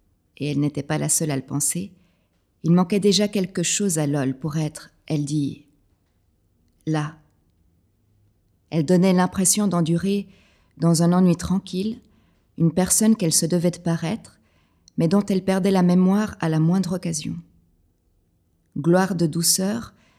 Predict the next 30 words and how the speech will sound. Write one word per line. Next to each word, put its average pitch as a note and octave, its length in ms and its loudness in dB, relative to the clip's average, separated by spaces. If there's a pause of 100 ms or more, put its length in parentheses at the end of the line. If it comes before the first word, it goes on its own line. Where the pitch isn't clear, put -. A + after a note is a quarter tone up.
(140)
mais D#3+ 140 4
aussi F3 300 0
d'indifférence, F3 960 -2 (220)
découvrait-on D#3+ 680 -2
très D#3+ 220 -4
vite. - 360 -14 (1120)
Jamais F#3+ 360 4
elle G3 80 4
n'avait E3 220 4
paru E3 300 -2
souffrir G#3 720 -4 (220)
ou D#3+ 100 0
être - 240 -2
peinée. D#3+ 460 0 (880)
Jamais F3+ 320 2
on G#3 100 4
ne F#3 80 6
lui F3+ 120 6
avait E3 180 4
vu E3 240 0
une E3 200 4
larme F3 200 2
de E3 120 0
jeune D#3 200 0
fille. - 400 -12 (1600)
Tatiana G3 520 2
dit F#3 220 -2
encore F#3 380 0
que F3 100 -2
Lolvestein F3+ 880 0